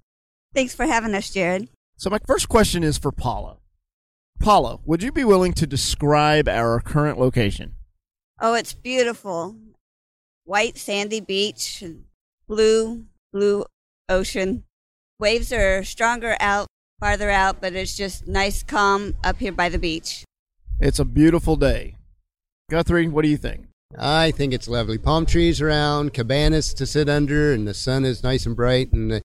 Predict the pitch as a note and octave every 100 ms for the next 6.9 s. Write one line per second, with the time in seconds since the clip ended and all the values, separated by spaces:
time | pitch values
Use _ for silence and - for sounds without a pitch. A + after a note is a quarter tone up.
0 | - B2+ B2 - E3 D3+ C#3+ D3+ D#3+ C#3+
1 | C#3 D3 D#3 F3 D#3+ - B2+ A#2 G2 G2+
2 | A2+ B2+ - B2+ - G#2+ G2 G#2+ A2+ A2+
3 | G#2 F#2 D#2+ - - - G3+ G3 E3 D3+
4 | - G#3 A#3 A#3 A3+ F#3 G#3+ - - F#3
5 | F3 E3+ D#3+ D#3 D#3+ D#3+ D#3 D#3 D#3 D3+
6 | D3+ C#3+ C#3+ E3 F#3+ F#3 - -